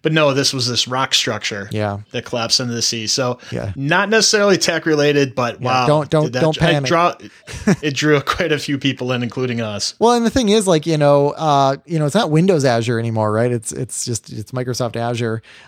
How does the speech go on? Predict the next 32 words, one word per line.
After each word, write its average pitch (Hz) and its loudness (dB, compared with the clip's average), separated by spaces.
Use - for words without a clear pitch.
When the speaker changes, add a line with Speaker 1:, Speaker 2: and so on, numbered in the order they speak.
Speaker 2:
Um, 120 2
and, 151 2
and 147 0
luckily 156 4
Windows 165 4
was, 151 4
like, 131 0
after 147 0
Azure, 180 2
so 156 -2
I 135 0
didn't 131 -4
panic 123 0
too 143 2
much, 117 2
but, 110 0
uh, 113 2
I'm 143 0
just 151 0
like, 156 2
"How 180 2
do, 269 4
how 170 2
does 233 2
our 202 4
data 170 2
center 139 2
collapse 135 0
into 127 -2
the 110 -10
sea?" 120 -2
But, 110 -4